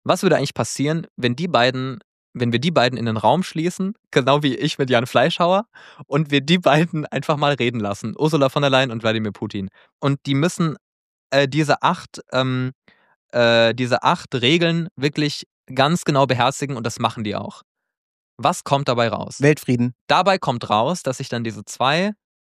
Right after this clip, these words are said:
Speaker 1: Kriegsparteien, ähm,
Speaker 2: Besser verstehen.
Speaker 1: wahnsinnig gut verstehen.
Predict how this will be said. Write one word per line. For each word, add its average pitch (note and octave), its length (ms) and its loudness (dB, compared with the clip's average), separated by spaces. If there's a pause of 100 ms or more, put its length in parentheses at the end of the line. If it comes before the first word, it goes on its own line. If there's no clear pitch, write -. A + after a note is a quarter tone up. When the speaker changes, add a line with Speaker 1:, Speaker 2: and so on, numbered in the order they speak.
Speaker 1:
Kriegsparteien, A2+ 800 -6 (1080)
ähm, A#2+ 460 2
Speaker 2:
Besser C3+ 240 2
verstehen. C#3+ 360 2
Speaker 1:
wahnsinnig G#3 460 2
gut G3+ 160 -4
verstehen. B2 540 -8